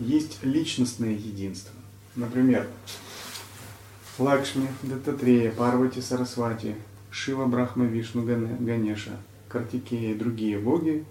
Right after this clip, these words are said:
всё это абсолют. Но все они обладают своей металичностью. Это мега-разумы, обладающие своей индивидуальностью. У всех у них есть свой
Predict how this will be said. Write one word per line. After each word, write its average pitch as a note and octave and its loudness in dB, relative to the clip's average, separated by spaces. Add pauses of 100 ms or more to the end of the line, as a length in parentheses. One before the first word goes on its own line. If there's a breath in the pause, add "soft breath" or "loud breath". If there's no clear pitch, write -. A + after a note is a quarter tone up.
(240)
всё - -2
это C3+ 2
абсолют. A2 -6 (1120 loud breath)
Но B2 6 (360)
все D#3 6
они D3 4
обладают C3 4 (120)
своей C3 0
металичностью. C3 4
Это G2+ -8
мега-разумы, C3+ 8
обладающие C3 4
своей A#2+ 0
индивидуальностью. A2 -4
У - -8
всех - -2
у C#3+ 0
них C#3 -2
есть C3 -4
свой B2 4